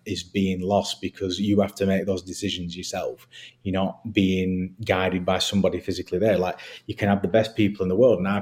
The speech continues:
pride Trickett on the fact that wherever you are, you can ask us a question about anything and I'll get back to you.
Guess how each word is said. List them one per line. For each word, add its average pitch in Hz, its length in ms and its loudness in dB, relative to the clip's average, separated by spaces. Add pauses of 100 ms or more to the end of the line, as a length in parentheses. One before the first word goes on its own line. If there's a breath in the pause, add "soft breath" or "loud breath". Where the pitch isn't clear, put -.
(140)
pride 92 420 -2
Trickett - 400 -2
on 95 140 -6
the 92 60 -4
fact - 340 -4
that 101 180 -2 (920)
wherever 98 440 6
you 92 260 4
are, 87 340 0 (360 loud breath)
you 95 120 -6
can 98 180 0
ask - 260 -2
us 98 140 2
a 90 60 -6
question - 480 0
about 87 240 0
anything 98 360 0
and 82 100 -6
I'll 95 160 0
get 92 240 -4
back 101 260 -4
to - 140 -6
you. - 120 -6